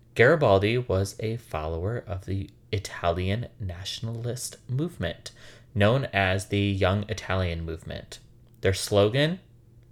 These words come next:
"Union, Strength, and Liberty." And one important thing to know at this time was that Italy, at least what we know as Italy today, was ruled by five separate states.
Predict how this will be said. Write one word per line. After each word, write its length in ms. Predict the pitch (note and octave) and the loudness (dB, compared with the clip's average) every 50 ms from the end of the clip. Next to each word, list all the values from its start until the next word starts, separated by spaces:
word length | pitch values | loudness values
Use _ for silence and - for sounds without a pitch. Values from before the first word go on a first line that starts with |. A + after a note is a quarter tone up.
| - - - - _ _ - - - - | -20 -20 -20 -20 _ _ -20 -20 -16 -6
"Union, 580 | - G2+ A#2 C#3+ D3+ D3+ D3 C#3+ C#3+ D3 C#3+ - - _ - | 0 4 4 6 6 6 4 4 2 2 -2 -6 -10 _ -14
Strength, 640 | - - - - A2 G#2+ A2 A2+ G#2+ - - - - - - - | -10 -8 -2 4 6 6 6 6 4 0 -8 -14 -20 -4 2 6
and 300 | G2+ G#2+ G#2+ G#2 G2+ G2+ | 6 6 6 6 6 8
Liberty." 800 | A2 A#2 G#2+ G#2+ F#2+ F2+ - - F#2 F2 E2 D#2+ D#2 - - - _ - - - - - - _ - - _ _ _ _ - - - - - | 8 8 8 8 4 2 2 -2 -2 -2 -2 -4 -6 -8 -12 -14 _ -20 -20 -20 -20 -20 -20 _ -20 -20 _ _ _ _ -20 -20 -18 -8 -2
And 80 | G#2+ A2 | 2 4
one 100 | B2+ D3 | 4 4
important 340 | E3 - - D#3 B2 A#2 A#2+ | 4 4 2 2 2 2 2
thing 140 | A#2+ A2+ A2 | 0 0 0
to 100 | - A2 | 0 0
know 260 | G2 F#2 F2+ F#2 F#2 | 2 4 4 4 4
at 160 | - G2 F#2 | 2 2 2
this 180 | - F#2 F#2 - | 2 0 -2 -2
time 460 | - - F2 F2 F2+ E2+ F2+ F#2+ G2+ | -4 -4 -2 0 0 2 0 0 0
was 300 | F#2 F#2 F#2 F#2 F#2 - | 2 2 2 2 0 0
that 300 | - F#2 F2 - - - - | 0 0 0 0 0 0 2
Italy, 600 | E3+ G3 E3 C3+ G2+ F2+ E2+ E2+ E2+ G2 B2 - - - - - - _ - - _ - - | 2 4 4 4 4 4 4 2 0 -2 -4 -6 -12 -20 -20 -20 -20 _ -20 -20 _ 2 4
at 120 | A2+ G#2+ | 4 4
least 220 | A2+ G#2+ G2+ - - | 4 2 -2 0 0
what 120 | - - | 0 0
we 120 | A2 G#2 | 2 0
know 360 | G2+ F#2+ F#2 F2 F2 F#2+ - - | 0 2 4 4 4 4 4 2
as 240 | - G2+ F#2+ F#2 | 2 -2 -4 -4
Italy 360 | - - F#2+ F#2+ F2+ F2+ F2 F2 | -2 -2 0 0 0 0 -2 -4
today, 520 | - - A2 G#2+ F#2+ E2+ D#2 E2 F2+ - - - - - _ _ - _ _ - | -6 -2 0 2 2 2 2 -2 -4 -8 -12 -18 -20 -20 _ _ -20 _ _ 0
was 260 | - A2 G#2+ G2+ G2+ | 4 6 6 6 4
ruled 520 | G2+ A2 B2+ C#3+ D3 D#3 E3+ D#3+ D#3 - - | 0 2 4 4 4 4 4 2 0 2 4
by 340 | G#2+ G#2 G#2 G2+ G2 G2 | 4 6 6 6 4 2
five 580 | - - - - - F#2 F#2 F#2+ G2 G#2+ G#2 - | 0 -4 -8 -2 0 2 4 4 4 2 0 -2
separate 480 | - - - G2 - - F2 - - - | -6 -2 -2 -2 0 -2 -4 -4 -4 -8
states. 680 | - - - - - F2+ G#2+ C#3+ D3 - - - - | -8 -6 -4 0 0 0 0 0 -4 -6 -10 -14 -14